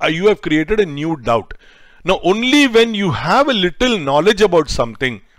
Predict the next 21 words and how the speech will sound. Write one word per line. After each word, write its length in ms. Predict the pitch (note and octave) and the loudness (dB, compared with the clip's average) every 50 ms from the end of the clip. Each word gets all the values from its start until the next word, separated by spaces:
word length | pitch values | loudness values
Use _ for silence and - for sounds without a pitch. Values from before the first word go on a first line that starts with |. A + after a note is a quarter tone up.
| - _ _ _ _ _ - | -20 _ _ _ _ _ -2
and 180 | D3+ D#3+ E3+ - | -2 -2 -2 0
I 200 | - C#3+ E3 A3 G#3+ | 0 2 2 2 2
speak 360 | - - - B3 C4 B3+ - | 0 -2 0 0 0 0 2
something 380 | - G#3+ G3 F#3+ - G#3+ G#3+ F#3+ | 2 2 0 0 -2 -4 -2 -2
about 320 | E3 D3+ D3+ D3 C#3 A#2+ | 0 0 0 0 0 0
that, 340 | B2 C3 C3 A2 B2 D#3+ - - - _ _ _ _ _ - | 2 2 2 2 0 -4 -8 -16 -20 _ _ _ _ _ -2
will 140 | C#3 F3 G#3+ | 0 0 4
there 160 | G#3+ A3 G#3 | 4 4 4
be 100 | G#3 A3 | 4 2
a 60 | G#3+ | 2
doubt 240 | F3 E3+ F#3 F#3 F3 | 4 4 2 2 2
in 80 | G3 F3+ | -2 -2
your 160 | E3 D#3 C#3+ | -2 -2 -2
mind? 200 | C3+ C3 C#3 C#3 - _ - - _ _ _ _ _ - - _ _ _ _ _ _ _ _ _ _ _ _ _ _ - | -2 -6 -10 -10 -14 _ -20 -20 _ _ _ _ _ -20 -20 _ _ _ _ _ _ _ _ _ _ _ _ _ _ -6
Now 140 | B2 D#3+ F3 | -2 -2 -2
if 240 | E3+ F3+ F3 - F3+ | 0 -2 -4 -4 -4
you 140 | G#3+ A3+ | -4 0
don't 200 | F#3 G3 A3+ A3+ | 4 4 4 4
have 140 | F#3 G3 G3+ | 4 2 2
any 140 | G3 F#3+ F3+ | 0 -2 0
knowledge, 420 | D3 C3 C3 C3 A#2 G#2 - - | 2 2 2 2 0 -4 -6 -14